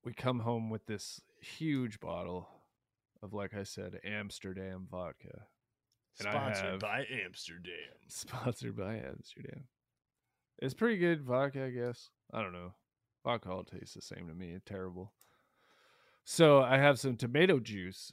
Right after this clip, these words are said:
Speaker 1: and I'm like, "Oh, I can make, yeah, I'll do, like, see what that's like, tomato juice and vodka." I mean,
Speaker 2: Mm.
Speaker 1: it's the basis of a fucking Bloody Mary, so it's probably decent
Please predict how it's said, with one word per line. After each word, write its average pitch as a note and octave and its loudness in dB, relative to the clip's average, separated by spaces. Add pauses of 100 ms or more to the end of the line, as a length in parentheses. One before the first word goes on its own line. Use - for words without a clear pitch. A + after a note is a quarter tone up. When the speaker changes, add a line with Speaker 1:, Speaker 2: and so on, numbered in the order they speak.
Speaker 1:
and G2 -10
I'm F#2+ -8
like, E2 -12
"Oh, F2+ -2 (120)
I C3 -2
can A2+ -6
make, G2+ -4 (220)
yeah, G#3+ -4 (120)
I'll F#3+ 0
do, E3+ -2
like, D#3 -2 (500)
see - -2
what C3 4
that's D#3+ 2
like, F#2 -6 (120)
tomato A2 -2
juice G#2+ -4
and G#2+ -4
vodka." G#2 -2
I G#2+ -2
mean, G#2+ 0
Speaker 2:
Mm. G#2 -6
Speaker 1:
it's - -10
the F2 -10
basis A2 -2
of A2 -4
a G#2 -4
fucking G2 -8
Bloody G2+ -6
Mary, G#2+ -6
so G#2+ -6
it's G#2+ -8
probably G#2 -4 (120)
decent G2 -8